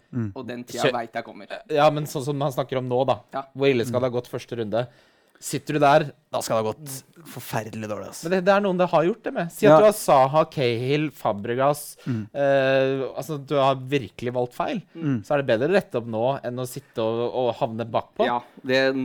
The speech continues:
Speaker 2: da må du ikke sitte og tenke sånn, det der, for det, det er greit, det er en verdi å ha det wildcardet, absolutt, øh, fremover tid, men hvis du skal sitte og spare deg til fant med det wildcardet, så havner du såpass langt etter at når du spiller det, så skal du ha noen fryktelig gode runder,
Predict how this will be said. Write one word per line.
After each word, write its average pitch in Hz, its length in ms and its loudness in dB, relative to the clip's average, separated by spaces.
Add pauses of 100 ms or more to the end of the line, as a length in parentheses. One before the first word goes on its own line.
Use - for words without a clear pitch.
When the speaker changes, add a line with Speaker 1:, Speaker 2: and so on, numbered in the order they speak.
(160)
Speaker 2:
da 139 240 4
må 143 200 -2
du 151 140 0 (160)
ikke 143 180 -6
sitte 139 260 -6
og 120 40 -6
tenke 120 160 -4
sånn, 120 140 -6
det 120 100 -2
der, 123 240 0 (400)
for 143 100 -6
det, 135 140 0 (340)
det 139 140 0
er 131 60 -4
greit, 131 160 0
det 139 100 2
er 123 100 2
en 127 80 -4
verdi 123 340 -2 (160)
å 123 140 -2
ha 117 220 -2
det 120 180 -8
wildcardet, 113 480 -8
absolutt, - 680 -8
øh, 120 580 -2
fremover 120 320 -4
tid, 160 180 -2
men 127 320 -4 (240)
hvis 127 140 -8
du 135 80 -6
skal 139 140 -6
sitte 135 260 -8
og 127 80 -8 (420)
spare 127 380 -4
deg 117 160 -6
til 135 80 -4
fant 175 460 -2 (260)
med 127 240 -6
det 123 100 -4
wildcardet, 123 460 -6
så 131 260 -6
havner 127 220 -6
du 139 80 -6
såpass 143 340 -10
langt 131 200 -6
etter 127 200 -8
at 117 80 -10
når 123 100 -12
du 135 60 -6
spiller 113 460 -8
det, - 40 -14
så 127 120 -12
skal 127 200 -10
du 165 120 -4
ha 170 160 -6
noen 175 160 -8
fryktelig 175 500 -8
gode 131 220 -2
runder, 123 240 -4